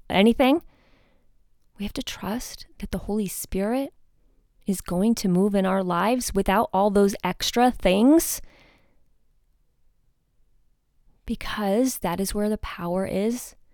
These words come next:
There isn't, even as good and wonderful as, um, certain, uh, resources out there are, they don't have the power of the Word of God, of God Himself, of the Holy Spirit.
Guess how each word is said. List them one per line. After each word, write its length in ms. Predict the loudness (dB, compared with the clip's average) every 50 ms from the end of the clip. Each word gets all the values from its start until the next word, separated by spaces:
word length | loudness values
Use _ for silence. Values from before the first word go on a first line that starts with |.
| _ _ _ _ _ _ _ -14
There 100 | -8 -4
isn't, 360 | -2 0 2 2 2 0 0 _
even 280 | 2 2 4 4 6 6
as 160 | 6 4 4
good 520 | 0 _ 2 4 6 8 8 8 8 8 6
and 260 | 4 2 0 2 2
wonderful 600 | 4 4 4 4 4 2 2 2 2 4 4 2 2
as, 380 | 2 2 2 2 0 0 -4 -8 -14 -16 -18 -20 -20 -20 -12 -6
um, 460 | -4 -2 -2 0 -2 -2 -4 -6 -8 -12 -20 _ -20 -20 -16 -12
certain, 760 | -8 -2 2 4 4 4 4 4 4 2 4 2 2 -2 -4 _ _ _ -20 _ _ _ _ _ _ -20 -20 -14 -6 -2
uh, 340 | -2 0 0 0 -2 -2 2
resources 640 | 4 6 6 6 6 4 4 4 4 2 2 0 2 2
out 300 | 2 2 2 2 0 2
there 280 | 4 4 6 4 2 0 -2 0
are, 440 | 2 4 6 6 6 6 4 2 -2 _ 2
they 220 | 8 8 10 10
don't 220 | 10 8 4 2
have 220 | 0 0 0 0 0
the 100 | -2 -2
power 720 | -2 -4 -6 -4 -2 0 0 2 4 6 6 6 4 2 -4 -14 -20 -20 -20 _ _ _ _ _ _ _ _ _ _ _ _ _ _ _ _ _ _ _ _ _ _ _ _ _ _ _ _ _ _ _ _ _ _ -2
of 120 | 0 2 4
the 100 | 4 6
Word 200 | 6 4 4 2
of 100 | 2 2
God, 520 | 2 4 4 6 6 6 6 4 2 -2 -8
of 80 | -2
God 180 | 2 4 4 4
Himself, 440 | 4 2 4 8 8 8 8 8 6
of 80 | 4
the 100 | 4 4
Holy 220 | 4 4 2 2 2
Spirit. 640 | 0 -2 -4 0 2 4 6 6 6 6 4 2